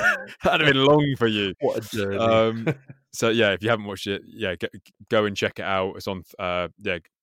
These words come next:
Speaker 1: check it out on Thrasher magazine. We will put it on the Turbo Sports Radio website as well. So if you wanna watch it there,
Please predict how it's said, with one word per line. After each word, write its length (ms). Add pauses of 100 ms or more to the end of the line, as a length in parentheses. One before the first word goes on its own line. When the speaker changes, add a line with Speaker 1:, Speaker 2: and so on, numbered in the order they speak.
(340)
Speaker 1:
check 160
it 40
out 100
on 60
Thrasher 340
magazine. 400
We 80
will 240
put 160
it 60
on 100
the 60
Turbo 220
Sports 220
Radio 200
website 340
as 100
well. 240
So 100
if 80
you 60
wanna 120
watch 240
it 100
there, 340